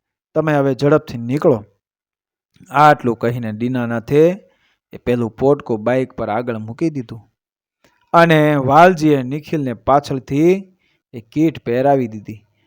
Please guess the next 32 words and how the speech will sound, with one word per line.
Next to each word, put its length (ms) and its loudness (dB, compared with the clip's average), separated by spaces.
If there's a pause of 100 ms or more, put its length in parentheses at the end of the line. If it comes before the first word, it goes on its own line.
(160)
અને 120 -12
માથા 440 6
પર 440 8 (280)
હેલ્મેટ 480 -2
પહેરીને 380 2
નિખિલે 460 -2
બાઇક 400 0
મારી 300 -6
મૂક્યું 380 -12 (1040)
અને 220 -4
દીનાનાથ 800 6
અને 180 0
વાલજી 600 4 (520)
એ 60 -16
પોતાના 460 2
ટેન્ટ 420 -6
પાસે 340 -2
ખરા-, 720 -4
ખારા 300 2
ચોકડીએ 440 -4
આવ્યા. 340 -2 (640)
દીનાનાથે 960 4 (340)
વળી 160 -2
એકસો 300 -2
આડત્રીસનો 600 -4
માસ-, 420 -4
મસાલો 480 0
ચોળ્યો 360 6
અને 140 -2
વાલજીએ 500 2
બીડી 300 4
સળગાવી. 560 -6